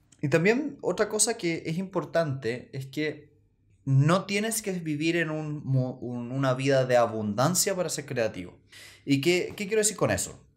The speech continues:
Muchas veces pasa que tenemos la ilusión de que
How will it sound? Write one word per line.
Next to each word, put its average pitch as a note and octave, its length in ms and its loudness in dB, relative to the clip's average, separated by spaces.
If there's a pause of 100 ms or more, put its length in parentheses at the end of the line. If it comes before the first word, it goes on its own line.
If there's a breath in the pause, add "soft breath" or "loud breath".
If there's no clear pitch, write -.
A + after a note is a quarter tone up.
(260)
Muchas F#3 400 0
veces G3+ 320 -2 (240)
pasa D3 600 0 (220)
que B2+ 140 -2
tenemos C#3+ 420 0
la C3+ 120 0
ilusión D#3 840 0
de A2+ 240 -2
que - 280 -6